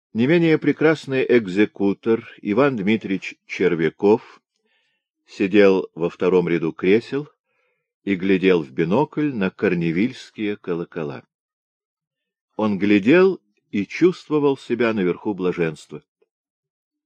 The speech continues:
Но вдруг... в рассказах часто встречается это «но вдруг». Авторы правы. Жизнь так полна внезапностей.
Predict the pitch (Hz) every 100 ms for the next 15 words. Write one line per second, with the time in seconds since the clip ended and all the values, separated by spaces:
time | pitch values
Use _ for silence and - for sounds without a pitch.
0 | _ _ _ 82 90 80 73 - 113 180
1 | - - - _ _ _ _ _ _ _
2 | _ _ _ _ _ _ _ _ 90 95
3 | - 127 131 117 113 - 165 160 - 104
4 | - - - 113 - 135 127 117 - 92
5 | 98 98 95 90 - _ _ _ 80 78
6 | 76 73 73 - _ _ _ _ _ _
7 | - 143 - 135 - 95 87 80 65 _
8 | _ _ _ _ _ 87 85 139 107 76
9 | 71 - 131 120 - 87 85 92 113 73
10 | 73 67 147 - 82 - - 65 60